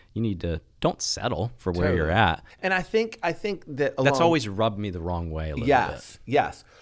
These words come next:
Speaker 2: Well, well, one of the things that I believe causes people to, to question, "Is that all there is?" is because I think a lot of people with ambitions and aspirations,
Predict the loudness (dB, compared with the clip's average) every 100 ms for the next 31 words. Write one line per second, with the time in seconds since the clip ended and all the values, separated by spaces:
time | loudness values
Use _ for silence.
0 | -10 0 0 2 0 2 2 0 0 -2
1 | -4 -4 -2 -4 -4 -2 -2 -2 0 0
2 | -4 -8 _ _ _ _ -10 0 0 0
3 | -4 -4 -4 -4 -6 -6 -6 -4 -4 -2
4 | -2 -2 -8 -10 -10 -12 -18 -20 -16 -6
5 | -6 -4 -4 -4 -6 -6 -6 -6 -8 -10
6 | -12 -16 -20 -20 -20 -4 0 0 -2 -4
7 | -2 -2 -2 -4 -4 0 0 0 -6 -8
8 | -6 -4 -4 -4 -2 -2 -2 -14 -10 -8
9 | -4 -4 -4 -6 -8 -8 -10 -12 -10 -10
10 | -10 -10 -6 -4 -4 -8 -12 -16